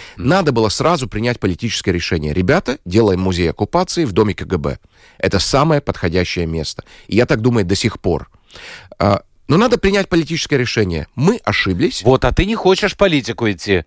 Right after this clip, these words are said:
Speaker 1: А кому?
Speaker 2: Я говорю,
Speaker 1: Кому?
Speaker 2: что надо было. Я
Speaker 1: Да,
Speaker 2: не
Speaker 1: надо,
Speaker 2: говорю,
Speaker 1: кто-то
Speaker 2: да.
Speaker 1: за тебя должен принимать.
Speaker 2: Ну,
Speaker 1: А?
Speaker 2: кто-то, может быть, услышит.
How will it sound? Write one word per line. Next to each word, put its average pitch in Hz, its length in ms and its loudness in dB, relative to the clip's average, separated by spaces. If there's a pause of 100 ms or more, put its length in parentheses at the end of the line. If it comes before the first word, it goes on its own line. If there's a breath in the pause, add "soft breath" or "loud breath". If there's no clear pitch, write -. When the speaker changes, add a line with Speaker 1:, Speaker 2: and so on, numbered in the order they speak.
(720)
Speaker 1:
А 165 100 -4
кому? 269 260 4
Speaker 2:
Я 226 80 4
говорю, 147 200 0
Speaker 1:
Кому? 208 140 0
Speaker 2:
что 139 240 -2
надо 147 300 0
было. 80 200 -2
Я 85 220 0
Speaker 1:
Да, - 80 -2
Speaker 2:
не 127 40 -2
Speaker 1:
надо, 139 240 2
Speaker 2:
говорю, 123 140 -2
Speaker 1:
кто-то - 280 0
Speaker 2:
да. 117 40 -6
Speaker 1:
за 113 140 -4
тебя 190 260 2
должен 110 380 0
принимать. 117 260 -2
Speaker 2:
Ну, 110 220 -2
Speaker 1:
А? 120 340 2
Speaker 2:
кто-то, 120 220 -2
может 87 180 -2
быть, 90 100 -4
услышит. - 520 0